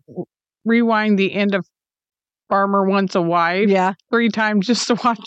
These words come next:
Speaker 1: the end 'cause I kept passing out.
Speaker 2: Oh, no. I haven't even watched it yet.
Speaker 1: Yeah,
Speaker 2: I didn't
Speaker 1: okay.
Speaker 2: even get that far
Speaker 1: It
Speaker 2: up.
Speaker 1: w-, it wasn't that it was not interesting. It was that. And then after the third time, it was like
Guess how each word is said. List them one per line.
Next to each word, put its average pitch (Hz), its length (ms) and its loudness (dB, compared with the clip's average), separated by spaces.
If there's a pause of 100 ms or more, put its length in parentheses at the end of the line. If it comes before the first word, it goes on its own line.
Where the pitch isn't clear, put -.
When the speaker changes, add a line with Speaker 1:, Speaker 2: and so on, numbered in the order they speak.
Speaker 1:
the 220 120 0
end 233 200 2
'cause 240 80 0
I 226 100 0
kept 247 220 -4
passing 220 360 -2
out. 160 200 -2
Speaker 2:
Oh, 262 240 2
no. 240 300 0
I 220 100 -2
haven't 240 160 0
even 208 140 2
watched 196 240 -2
it 175 60 0
yet. 160 180 0 (160)
Speaker 1:
Yeah, 160 240 -4
Speaker 2:
I 254 80 -2
didn't 226 80 2
Speaker 1:
okay. 233 80 0
Speaker 2:
even 220 120 2
get 196 120 0
that 156 180 -2
far 170 140 -2
Speaker 1:
It 285 60 0
Speaker 2:
up. 277 80 -4
Speaker 1:
w-, 269 140 -2
it 302 60 2
wasn't 285 240 0
that 254 140 0
it 247 40 2
was 233 240 0
not 226 240 2
interesting. 208 720 0
It 214 120 0
was 196 200 0 (120)
that. 214 200 -2
And 214 160 2
then 214 320 2 (140)
after 214 320 -2
the 180 180 0
third 196 240 0
time, 175 400 -2
it 208 80 -2
was 185 220 2
like 170 360 -2